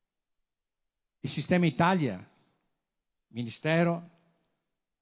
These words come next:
ice, Agenzia, le regioni, che oltre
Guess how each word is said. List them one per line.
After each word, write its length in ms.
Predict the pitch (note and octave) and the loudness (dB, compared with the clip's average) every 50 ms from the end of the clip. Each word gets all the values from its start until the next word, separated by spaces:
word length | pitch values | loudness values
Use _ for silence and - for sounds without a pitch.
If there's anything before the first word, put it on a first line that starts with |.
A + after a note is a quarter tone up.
| _ _ _ _ _ _ _ _ _ | _ _ _ _ _ _ _ _ _
ice, 320 | - C#3 D#3 D#3 - D#3 C3+ | 0 0 0 0 0 -2 -2
Agenzia, 720 | B2 A#2 B2 A#2 A2+ - - B2+ C3+ C#3+ C#3 D3 D#3+ E3 - - _ _ _ _ _ _ _ _ _ | -4 -4 -8 -12 -12 -14 -14 -10 -6 -4 -4 -4 -4 -6 -10 -18 _ _ _ _ _ _ _ _ _
le 160 | - A#2+ C3+ | 0 4 6
regioni, 640 | C#3+ D3+ C#3+ C3+ C3+ C#3+ D3 D#3 D#3 D#3 D#3+ D#3+ - - _ _ _ _ _ _ _ _ | 8 8 8 8 8 8 10 10 8 8 4 2 -2 -10 _ _ _ _ _ _ _ _
che 140 | _ - C#3 | _ 4 8
oltre 720 | D#3 E3+ F#3 F#3 - - E3 E3 D3 C3 C3+ - - | 10 10 10 8 8 6 8 8 8 6 4 2 -4